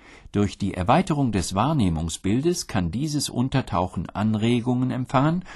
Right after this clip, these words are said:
und auf diese Art mittelbar gefördert werden. Allein niemals sollte das Tauchen in die Tiefe als das Erreichen der Wirklichkeit verwechselt werden mit dem Gegenüberstehen von weiterem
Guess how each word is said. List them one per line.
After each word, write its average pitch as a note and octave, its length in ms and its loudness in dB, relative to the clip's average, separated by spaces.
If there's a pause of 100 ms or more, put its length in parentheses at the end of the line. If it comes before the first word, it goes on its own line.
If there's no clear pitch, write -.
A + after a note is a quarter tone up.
(140)
und - 240 -2
auf - 100 -12
diese C3 420 -2
Art F#2+ 240 -2
mittelbar E2+ 560 -2
gefördert E2+ 540 4
werden. - 280 -12 (1080)
Allein C#3+ 480 2
niemals C#3+ 840 -2 (140)
sollte F#2 340 -2
das E2 200 -4
Tauchen C#3 460 -2
in A2 140 0
die G2 140 -2
Tiefe E3 580 -2 (300)
als - 260 -6
das E2+ 200 -8
Erreichen F#2 480 -2
der D#2 160 -4
Wirklichkeit A2+ 800 -2 (220)
verwechselt C#3+ 580 2
werden A#2+ 360 0
mit E2+ 140 -4
dem F2+ 140 -4
Gegenüberstehen A#2 920 -2
von D2 240 -8
weiterem A#2 640 -2